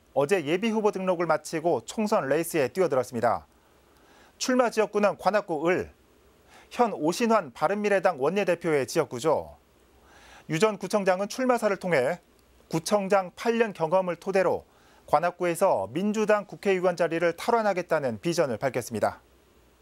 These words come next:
이처럼 전직 구청장들의 총선 출마가 이어지는 가운데 총선 출마를 희망한 민주당 현직 구청장들은 상대적으로 제동이 걸렸습니다. 먼저 조금 전 기사에서 전해드렸죠.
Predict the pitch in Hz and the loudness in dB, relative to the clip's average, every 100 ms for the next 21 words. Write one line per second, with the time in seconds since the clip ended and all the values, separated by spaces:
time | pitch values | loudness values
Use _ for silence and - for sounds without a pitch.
0 | _ _ _ _ - - - - 147 214 | _ _ _ _ -20 -20 -12 -4 2 2
1 | 190 190 214 220 208 233 214 202 208 202 | 2 0 0 -2 0 2 2 2 0 0
2 | 247 233 233 - 247 220 214 175 180 190 | -2 0 0 0 0 2 2 0 0 0
3 | 180 170 156 185 143 85 - _ - - | 2 0 2 2 2 0 -8 _ -20 -20
4 | _ - 247 240 247 233 233 214 208 202 | _ -4 0 2 0 0 0 0 0 -2
5 | 202 196 202 143 135 190 214 208 202 185 | 0 2 0 -2 -6 -4 -2 0 0 0
6 | 233 208 202 170 208 185 185 170 175 101 | -4 0 -2 -2 -4 0 0 2 0 -2
7 | - - - 226 214 196 175 151 151 160 | -14 -14 -4 0 2 0 -2 -2 0 0
8 | 175 123 147 143 - 110 107 - _ _ | 0 -2 -2 -2 -2 -2 -2 -2 _ _
9 | _ _ _ _ _ _ - - - - | _ _ _ _ _ _ -20 -20 -20 -20
10 | - 151 170 147 175 190 160 175 196 208 | -2 0 2 2 2 -2 -4 -2 0 -2
11 | 175 175 190 175 160 165 165 151 139 185 | -2 0 0 0 0 0 0 0 0 2
12 | 147 87 | 0 0